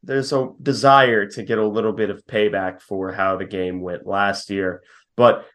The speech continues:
before we go into that, we have to talk about their twenty twenty-one season. And Connor, we'll go ahead and start you off with the offensive side of the ball.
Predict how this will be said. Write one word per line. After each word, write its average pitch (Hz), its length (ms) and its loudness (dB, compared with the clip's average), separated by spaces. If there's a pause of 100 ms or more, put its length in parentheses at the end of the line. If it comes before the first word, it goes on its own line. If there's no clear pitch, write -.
before 165 340 2
we 151 140 0
go 131 260 6
into 120 440 -4
that, 110 340 2
we 110 80 -4
have 104 180 -2
to 104 80 -14
talk 104 460 0
about 98 360 0
their 98 160 -4
twenty 117 480 -4
twenty-one 101 680 -2
season. 92 460 -6
And 98 180 -6
Connor, 139 480 4 (140)
we'll 104 120 -8
go 107 180 4
ahead 101 360 0
and 92 160 -6
start 110 300 0
you 110 180 2
off 95 320 0
with 107 320 0 (100)
the 101 300 -6
offensive 95 720 -4
side - 300 -12
of - 80 -14
the - 60 -16
ball. 90 460 -4